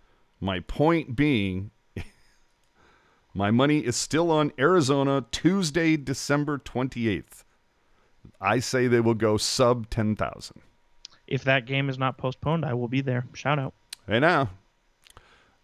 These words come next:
Speaker 1: All right, so, look, the bottom line, we were talking about this earlier. The team is struggling to find offense. They d-, lose another offensive piece in Labanc.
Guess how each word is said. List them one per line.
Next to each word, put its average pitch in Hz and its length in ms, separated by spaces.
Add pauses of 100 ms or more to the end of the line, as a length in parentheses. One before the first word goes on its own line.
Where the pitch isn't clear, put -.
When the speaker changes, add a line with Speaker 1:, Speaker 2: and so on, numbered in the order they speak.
(560)
Speaker 1:
All 127 140
right, 113 240
so, 135 420
look, 127 240
the 127 60
bottom 160 380
line, 143 320
we 135 80
were 127 40
talking 120 280
about 110 200
this 104 200
earlier. 104 320
The 98 100
team 143 260
is 127 80
struggling 127 460
to 120 80
find 107 300
offense. 110 580
They 98 220
d-, 90 120
lose 110 380
another 127 320
offensive 110 460
piece 107 240
in 95 80
Labanc. 113 480